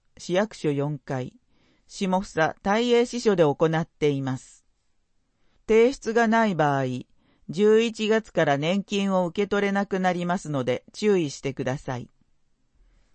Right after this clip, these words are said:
詳しくは農業委員会事務局、二零の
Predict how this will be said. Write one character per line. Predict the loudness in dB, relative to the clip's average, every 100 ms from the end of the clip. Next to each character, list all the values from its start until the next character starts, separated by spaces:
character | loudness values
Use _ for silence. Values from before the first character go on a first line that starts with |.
| _ _ _
詳 | -2 0 0
し | -2
く | -2 0
は | 0 -2 -6
農 | 0 2 4
業 | 4 6 6
委 | 4 2
員 | 0
会 | 0 0 0
事 | -2
務 | -4 -2
局、 | -4 -6 -10 -14 _ _ _ _ -6
二 | -4 -2 0
零 | 2 2 0
の | -2 -4 -6